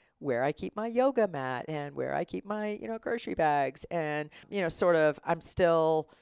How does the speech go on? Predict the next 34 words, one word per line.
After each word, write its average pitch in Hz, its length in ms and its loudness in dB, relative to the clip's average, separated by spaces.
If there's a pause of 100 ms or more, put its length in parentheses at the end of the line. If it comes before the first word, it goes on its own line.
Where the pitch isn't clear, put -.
(180)
you 180 100 -4
know, 147 180 -2
I'm 165 120 -4
still - 200 -4
throwing 180 280 -2
dinner 240 240 4
parties 139 640 2
while 139 260 0
I'm 160 240 0
also 170 280 -4
still 143 320 -4
taking 170 300 -4
my 190 140 -4
vehicle 202 420 -4
off-road 226 520 -2
for, 220 300 0
you 214 160 -4
know, 202 420 -4 (260)
uh, 190 240 4
rock 214 300 0
landing 160 420 -4
trips - 320 -6
with 160 140 -6
my 180 140 -2
friends. 190 540 -4 (320)
Um, 165 300 2
so 180 460 6 (200)
I'm 208 120 4
really 220 240 -2
excited 196 460 -2
to 180 40 -16
do 190 200 0
another 180 280 -4
build. 214 440 -2